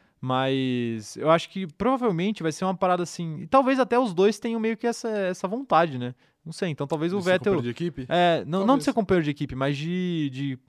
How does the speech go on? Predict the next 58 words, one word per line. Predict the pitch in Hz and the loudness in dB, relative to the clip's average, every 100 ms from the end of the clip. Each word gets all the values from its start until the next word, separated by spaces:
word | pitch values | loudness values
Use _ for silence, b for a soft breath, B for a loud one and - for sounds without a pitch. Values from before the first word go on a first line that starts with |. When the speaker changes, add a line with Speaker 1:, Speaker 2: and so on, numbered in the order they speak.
| _ b b | _ b b
Speaker 1:
Pelo | 143 | -2
menos | 151 190 | 0 2
Speaker 2:
Ah, | 180 | 2
de | 143 131 | 0 -4
compartilhar | 135 139 147 143 | -6 -6 -6 -4
um | 139 | -4
pódio, | 123 123 120 | -2 -2 0
por | 135 | 6
Speaker 1:
É, | 147 165 | 8 8
Speaker 2:
exemplo. | 151 | 8
Speaker 1:
ou | 135 | 8
de | 143 | 4
fazer | 143 143 | 0 0
alguma | 143 131 | 0 0
Speaker 2:
Entendi. | 120 139 | 0 -2
Speaker 1:
coisa | 127 131 | -2 -2
assim. | 110 131 143 | -4 -6 -8
Então | 135 175 | -6 -2
talvez | 220 214 233 | 0 0 -2
o | 247 | -2
Vettel | 220 220 208 | -2 0 -2
aí | 208 | -2
estique | - - 175 185 | -6 -10 -6 -4
um | 165 | -2
aninho | 131 143 131 | -4 -4 -4
a | |
carreira | 123 117 127 | -4 -2 -2
aí | 117 | -2
pra | 120 | -2
Speaker 2:
Entendi. | 110 139 | -4 -4
Speaker 1:
tentar | 143 | -4
pegar | - 139 131 | -2 -2 -2
um, | 139 123 107 b b - | -4 -8 -12 b b -6
pelo | 135 | -2
menos | 165 165 | -2 0
uma | 196 | -2
temporada | 208 185 180 131 143 147 | -2 -2 2 4 2 0
com | 143 151 131 110 | -4 -4 -4 -6
o... | 101 b b b _ | -8 b b b _
com | 135 | -6
o | |
Mick | 123 127 123 | -2 -4 -4
ali. | 110 110 - 123 | -6 -8 -14 -14
Speaker 2:
Nunca, | 123 120 | -10 -8
aham, | 117 120 120 | -6 -6 -8
pode | 110 107 | -6 -4
Speaker 1:
É, | |
Speaker 2:
crer. | 127 | 0
Speaker 1:
antes | 135 - | -2 -4
de | 117 131 123 110 | -2 2 2 0
deixar | 123 113 - 165 | -2 0 4 4
o | |
menino | 151 156 156 | 4 0 2
bater | 147 - 165 | 2 2 2
as | 143 | 2
asas | 135 143 | 2 0
sozinho. | 131 131 110 113 | 0 0 0 -2
Speaker 2:
É. | 110 110 113 | -2 -4 -6